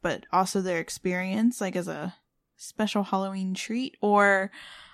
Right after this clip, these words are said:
um, Isaac was thinking about possibly actually going and paranormal investigating a place and then bringing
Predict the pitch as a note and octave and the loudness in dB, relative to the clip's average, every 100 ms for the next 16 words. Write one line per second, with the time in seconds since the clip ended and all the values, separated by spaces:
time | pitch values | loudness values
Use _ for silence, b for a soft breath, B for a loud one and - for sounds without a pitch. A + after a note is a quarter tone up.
0 | B - F#3+ G3 G3 G3 G3 G3 G3+ G#3 | B 4 8 8 8 6 2 0 0 -2
1 | - - A#3 D#4 A3 A3 - _ - G#3+ | -4 0 2 2 0 0 -6 _ -10 -4
2 | A3 G3+ G3 F3+ - F#3+ F#3+ F#3+ F#3 - | 0 0 0 -2 2 0 2 -2 -4 -2
3 | - F#3 - - G3 F#3+ F#3 F3+ F3+ E3 | 0 0 0 -4 -2 0 0 2 0 -2
4 | F3+ F3 F3 E3+ E3+ E3 E3 E3 D#3+ - | -2 -2 -4 -6 -4 -4 -4 -4 -6 -8
5 | - - - F3 - F3+ E3+ - F3+ E3+ | -12 -10 -10 -10 -8 -8 -10 -10 -10 -8
6 | E3 E3+ E3+ E3+ D#3+ D#3+ | -8 -6 -6 -6 -8 -10